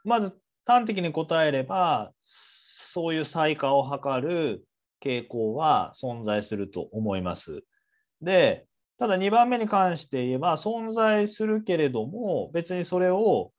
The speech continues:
乗り越える必要はないと思うんですね。別に脱成長コミュニズムは、そうした最下の傾向を否定するものでは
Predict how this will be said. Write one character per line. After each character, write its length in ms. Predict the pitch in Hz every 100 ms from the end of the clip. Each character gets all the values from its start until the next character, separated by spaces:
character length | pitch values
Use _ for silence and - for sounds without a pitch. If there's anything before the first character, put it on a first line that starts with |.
| _ _ -
乗 120 | 160
り 100 | 202
越 340 | 269 294 285 254
え 40 |
る 400 | 202 220 127 80 -
必 300 | - - 131
要 220 | 117 123
は 440 | 180 165 98 - _ _ _ _
な 200 | 139 - 104
い 120 | -
と 80 | 78
思 140 | 71
う 20 |
ん 40 | -
で 60 |
す 80 | -
ね。 100 | 190
別 200 | 165 160
に 60 | 175
脱 220 | 202 214
成 180 | - 185
長 200 | 175 156
コ 160 | 156 151
ミ 100 | 147
ュ 100 | 147
ニ 60 |
ズ 100 | 139
ム 180 | 123 120
は、 420 | 104 107 151 - _ _ _
そ 200 | - 160
う 40 | 156
し 80 | 165
た 100 | 156
最 320 | 160 156 156
下 140 | 160
の 420 | 156 151 120 - _ _ _ _ _
傾 280 | - 151 127
向 440 | 135 131 135 196 185
を 80 |
否 80 | 131
定 180 | - 160
す 140 | 156
る 120 | 160 151
も 100 | 151
の 120 | 139
で 80 | 147
は 340 | 196 156 -